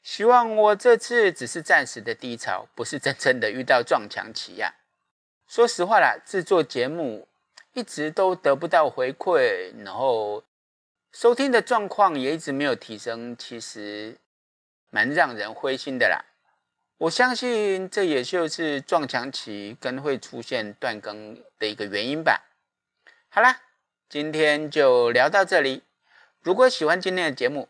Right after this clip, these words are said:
麻烦帮我按下订阅，并且分享给你其他的朋友。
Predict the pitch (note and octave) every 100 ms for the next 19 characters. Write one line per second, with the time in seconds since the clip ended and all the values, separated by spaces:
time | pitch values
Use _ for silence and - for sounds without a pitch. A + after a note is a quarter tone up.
0 | _ A2+ A2 - A2+ A2+ - B2 A2 F2
1 | - C#3 A#2+ A#2+ - B2+ B2+ B2+ G2+ _
2 | _ _ _ - B2+ C3 A#2+ B2 C3+ D#3+
3 | C#3+ C3 C3 B2 A#2 G#2+ G2 - B2+ E3+
4 | D#3 - A2 A2